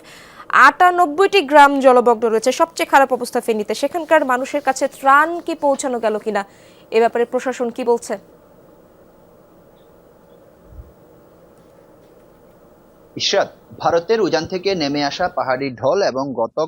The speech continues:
Speaker 2: কয়েকদিনের টানা বর্ষণে ফেনীর ফুলগাজী, মুহুরী এবং কহুয়া, সিলোনিয়া, এই তিনটি নদীর এখন পর্যন্ত আমরা যেটি জেনেছি,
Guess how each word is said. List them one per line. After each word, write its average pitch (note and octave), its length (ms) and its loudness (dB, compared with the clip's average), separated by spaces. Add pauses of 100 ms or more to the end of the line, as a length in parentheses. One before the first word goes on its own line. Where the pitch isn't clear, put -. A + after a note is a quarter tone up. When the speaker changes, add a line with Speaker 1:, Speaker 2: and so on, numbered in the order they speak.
Speaker 2:
কয়েকদিনের C3+ 540 -6
টানা G#2+ 300 -6
বর্ষণে D3 520 -6 (380)
ফেনীর E3 260 -2
ফুলগাজী, D3+ 560 -2
মুহুরী D#3 640 -4 (460)
এবং B2+ 300 -4
কহুয়া, C#3+ 340 0
সিলোনিয়া, D3+ 560 -4
এই D#3+ 180 -8
তিনটি D3 400 -8
নদীর C#3+ 520 -2
এখন C#3 300 -10
পর্যন্ত D3+ 400 -8
আমরা C3+ 220 -4
যেটি A#2+ 220 -6
জেনেছি, A#2 520 -6